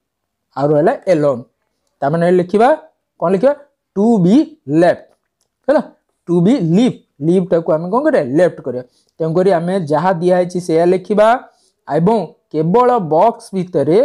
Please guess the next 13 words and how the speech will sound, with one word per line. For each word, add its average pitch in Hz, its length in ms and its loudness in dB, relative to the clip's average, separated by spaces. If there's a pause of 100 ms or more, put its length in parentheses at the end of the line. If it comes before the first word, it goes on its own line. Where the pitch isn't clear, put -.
(300)
ବା 160 100 0
ଡ୍ୟାସ୍ 170 400 -2
ଭିତରେ 170 300 -2
ଲେଖିବା 147 320 -2
ଟୁ 214 280 -4 (160)
ବି 160 180 2 (400)
ଲେଫ୍ଟ 170 480 2
ବୋଲିକି। 104 340 -14 (320)
ତାମାନେ 165 200 -2
କମ୍ପ୍ଲିଟ୍ 180 440 0
ସେଣ୍ଟେନ୍ସ 214 440 0
କ'ଣ 214 200 0
ହେଲା? 226 200 4